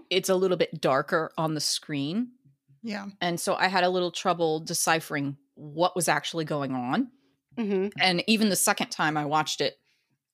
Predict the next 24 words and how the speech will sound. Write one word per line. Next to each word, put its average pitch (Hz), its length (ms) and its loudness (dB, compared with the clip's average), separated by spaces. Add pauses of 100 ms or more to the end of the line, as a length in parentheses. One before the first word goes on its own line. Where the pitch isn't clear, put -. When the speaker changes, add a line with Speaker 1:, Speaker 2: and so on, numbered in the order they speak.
(120)
Speaker 1:
my 165 120 0
husband 160 320 0
allows 143 320 2
me 143 120 -2
to 135 60 -8
pause 131 360 -2
and 139 80 -2
ask 113 220 -6
questions 135 640 -8
during - 200 -12
the - 80 -12
second - 340 -6
viewing. 131 300 -8
I'm 156 100 -8
not 139 140 -2
allowed 113 260 -4
to 156 60 -12
do 117 160 -8
that - 160 -4
during 113 180 -10
the 120 60 -12
first - 340 -10
viewing. 104 280 -10 (600)
Um, 151 360 2